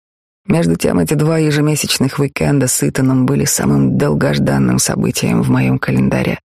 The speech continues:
По словам Джессики, он считал дни до моего следующего приезда.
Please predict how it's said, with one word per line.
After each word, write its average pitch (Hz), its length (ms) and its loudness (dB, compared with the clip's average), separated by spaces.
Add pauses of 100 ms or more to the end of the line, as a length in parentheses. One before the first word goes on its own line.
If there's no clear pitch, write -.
(840)
По 139 80 0
словам 160 360 2
Джессики, 151 460 0
он 147 220 2
считал - 680 0
дни 143 260 2
до 131 120 2
моего 113 320 2
следующего - 680 -2
приезда. - 520 -2